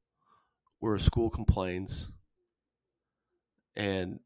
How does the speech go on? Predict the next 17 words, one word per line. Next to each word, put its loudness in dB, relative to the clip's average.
and -6
says, 2
"Wait 2
a 0
minute, -2
is 0
this 2
legitimate?" 0
And -2
then 0
they 0
look -6
into -2
it. -14
And 0
I 4
don't 2